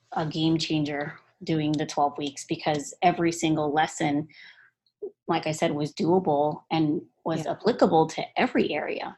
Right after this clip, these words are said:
Speaker 1: And, and initially, like I said, I started because of the health side of things.
Speaker 2: Yeah.
Speaker 1: But then eventually it trickled into every area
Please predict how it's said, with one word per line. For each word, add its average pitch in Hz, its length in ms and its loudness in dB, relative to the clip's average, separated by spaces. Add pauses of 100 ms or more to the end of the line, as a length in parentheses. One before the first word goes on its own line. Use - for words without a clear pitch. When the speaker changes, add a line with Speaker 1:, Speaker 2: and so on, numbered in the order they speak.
Speaker 1:
And, 156 300 2
and 156 140 0
initially, 165 500 2
like 165 180 -4
I 160 60 0
said, 160 220 0
I 147 80 -2
started 185 480 -2
because 165 320 -6
of 147 100 -6
the - 80 -8
health 156 300 -6
side 151 260 -8
of 151 140 -6
things. 151 400 -6 (260)
Speaker 2:
Yeah. 160 300 -2
Speaker 1:
But 147 240 -6 (400)
then 180 240 4
eventually 151 880 0
it 165 240 -2 (340)
trickled 175 380 -2
into 160 360 -2
every 170 400 0
area - 460 -8